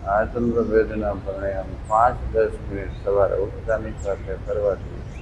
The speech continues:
શરીરની અંદર રહેલો ઘણો બધો ફાયદો થાય છે.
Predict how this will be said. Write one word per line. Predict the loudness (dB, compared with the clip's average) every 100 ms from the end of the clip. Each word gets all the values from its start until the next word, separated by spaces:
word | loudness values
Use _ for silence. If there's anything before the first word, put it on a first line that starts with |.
| -8
શરીરની | 4 4 4 2
અંદર | 0 4 4
રહેલો | 6 6 6 4 2 2
ઘણો | 0 2
બધો | 2 2 0
ફાયદો | 2 0 0 -2
થાય | -2 -6
છે. | -8 -8